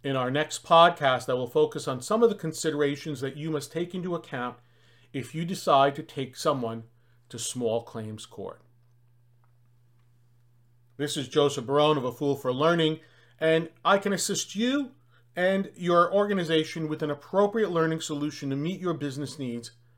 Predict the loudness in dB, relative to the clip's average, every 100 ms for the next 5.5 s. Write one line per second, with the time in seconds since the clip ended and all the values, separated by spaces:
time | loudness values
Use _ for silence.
0 | _ _ -8 -4 -2 0 0 0 4 4
1 | 4 2 2 2 2 2 -4 _ _ _
2 | _ -14 -14 -6 -6 -2 0 2 0 -2
3 | -4 -2 -2 -2 0 2 0 -6 _ _
4 | _ _ _ _ -14 -10 -8 -2 -2 -2
5 | 0 6 6 6 2